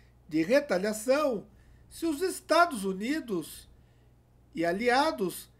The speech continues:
rejeitarem suas demandas de segurança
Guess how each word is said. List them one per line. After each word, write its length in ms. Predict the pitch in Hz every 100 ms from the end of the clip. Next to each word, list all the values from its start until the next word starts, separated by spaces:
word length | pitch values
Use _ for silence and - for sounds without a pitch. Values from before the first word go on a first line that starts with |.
| _ _
rejeitarem 920 | - 156 226 247 - 240 302 311 214
suas 520 | 190 - 214 180 175
demandas 880 | 190 240 240 247 311 302 190 151 - _ _ _ _ _
de 140 | 156
segurança 920 | 151 202 202 254 262 320 330 285 170